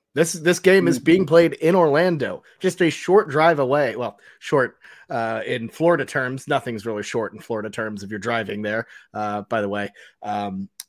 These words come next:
Speaker 1: feel bad for the people who are having to <laughs> drive to Orlando because of the
Speaker 2: Honestly.
Speaker 1: snowstorm. That looks like a disaster. Uh,
Speaker 2: I don't
Speaker 1: I'm
Speaker 2: even
Speaker 1: glad
Speaker 2: know if, if people,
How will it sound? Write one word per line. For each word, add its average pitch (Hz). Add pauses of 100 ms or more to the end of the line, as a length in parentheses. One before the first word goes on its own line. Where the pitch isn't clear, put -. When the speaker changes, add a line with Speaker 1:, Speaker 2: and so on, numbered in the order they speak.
Speaker 1:
feel 185
bad 147
for 156
the 135
people 120
who 131
are 117
having 113
to 104
<laughs> -
drive 123
to 127
Orlando 110
because 107
of 101
the 101
Speaker 2:
Honestly. 95
Speaker 1:
snowstorm. 110 (260)
That 131 (220)
looks 131
like 113
a 107
disaster. 110 (380)
Uh, 104
Speaker 2:
I 139
don't 175
Speaker 1:
I'm 131
Speaker 2:
even 117
Speaker 1:
glad 135
Speaker 2:
know 107 (140)
if, 127
if 127
people, 135